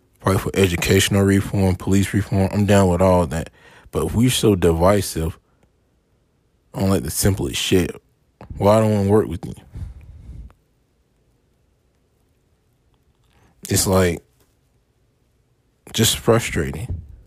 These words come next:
And somebody who wants to see my community perspire into greatness and debunk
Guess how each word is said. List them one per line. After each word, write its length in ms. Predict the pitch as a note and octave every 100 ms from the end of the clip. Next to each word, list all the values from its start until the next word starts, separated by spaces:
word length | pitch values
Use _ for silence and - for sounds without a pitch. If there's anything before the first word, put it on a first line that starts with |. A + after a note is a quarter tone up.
| - - - - - - _ _ _ _ _ _ _ _ _ _ _ _ _ _ _ _ _ _ _ _ _ _ -
And 180 | G2 F#2+
somebody 420 | A#2 A2+ A#2+ A2
who 100 | G#2
wants 160 | G2
to 80 | G2
see 240 | - G2 F2+
my 220 | F2+ F#2
community 500 | - G2+ G2 F#2 F#2+
perspire 840 | - F2+ - F#2 F2+ F#2+ G2+ A2+ _ _ _ _ _ _
into 220 | A2 F2+ E2
greatness 720 | E2+ G2 F#2+ G2 G#2 - - _ _ _ - - - - - _ _ _ _ -
and 140 | G2+
debunk 340 | F2+ G2+ G#2